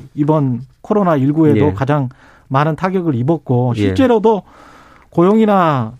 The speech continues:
Speaker 1: 실업 이쪽에서도 가장 많은 피해를 보고 있는 것 아닌가 생각이 드네요.
Speaker 2: 네, 지금 지적하신 대로, 어,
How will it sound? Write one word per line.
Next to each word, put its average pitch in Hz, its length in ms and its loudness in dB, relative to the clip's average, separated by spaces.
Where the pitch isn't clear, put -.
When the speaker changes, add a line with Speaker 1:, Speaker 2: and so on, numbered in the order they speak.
Speaker 1:
실업 190 460 0
이쪽에서도 202 720 -2
가장 185 320 -2
많은 143 540 -2
피해를 247 260 -2
보고 135 240 -2
있는 220 220 0
것 160 380 -2
아닌가 147 560 -2
생각이 175 320 -4
드네요. 117 460 -4
Speaker 2:
네, 120 160 -6
지금 - 240 -20
지적하신 143 460 0
대로, 127 300 -2
어, 107 360 -8